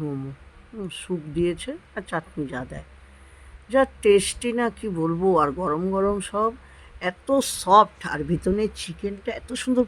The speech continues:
পুরো নারকেল কোড়ানোর মতো করে দেওয়া, মনে হচ্ছে কোনো মেশিন টেশিনে মনে হয় ওরা এটাকে ইয়ে করে। খুব ভালো লাগলো। আমরা এরকম মাঝে মাঝেই আসি, হুম, নিজেরাই করি। তো, উম,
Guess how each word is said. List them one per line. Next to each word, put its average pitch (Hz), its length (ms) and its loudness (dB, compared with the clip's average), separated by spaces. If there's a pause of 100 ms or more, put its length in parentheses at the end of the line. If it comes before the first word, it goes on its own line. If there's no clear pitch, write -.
পুরো 277 160 2
নারকেল 190 460 2
কোড়ানোর 196 420 2
মতো 170 240 -4
করে 151 240 -4
দেওয়া, 135 260 -6 (500)
মনে 202 140 -2
হচ্ছে 214 180 -4
কোনো 226 180 -2
মেশিন 196 340 0
টেশিনে 208 400 0
মনে 170 180 2
হয় 180 120 2
ওরা 180 180 -6
এটাকে 180 340 -12
ইয়ে 143 180 -4
করে। 110 200 -10 (840)
খুব 233 240 -2
ভালো 160 280 2
লাগলো। 165 320 -2 (1400)
আমরা 196 260 6
এরকম 185 400 6
মাঝে 170 260 2
মাঝেই 180 340 2
আসি, 170 340 -6 (1300)
হুম, 262 180 -10 (640)
নিজেরাই 165 460 -2 (100)
করি। 180 180 -2 (800)
তো, 160 80 -8
উম, 156 1040 -6